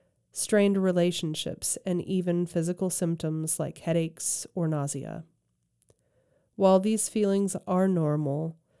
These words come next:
some people have difficulty moving on with their lives. Psychologists can help these individuals find constructive ways of managing their emotions. So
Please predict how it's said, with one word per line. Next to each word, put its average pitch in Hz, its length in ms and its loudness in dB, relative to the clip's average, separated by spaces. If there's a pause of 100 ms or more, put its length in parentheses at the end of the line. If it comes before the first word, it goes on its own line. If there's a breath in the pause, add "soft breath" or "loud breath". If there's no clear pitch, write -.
(220)
some 208 300 2
people 196 320 0
have 170 220 -2
difficulty 170 540 -2
moving 165 400 0
on 165 260 0
with 147 140 -4
their 131 140 -4
lives. - 560 -10 (1200 soft breath)
Psychologists 165 880 0
can - 180 -4
help 165 320 -2
these 165 220 -2
individuals 151 720 -4
find 160 280 -2
constructive 185 800 -4
ways 147 460 -2
of - 200 -6
managing 143 460 -4
their 143 240 -4
emotions. 147 800 -10 (2000)
So 156 560 -2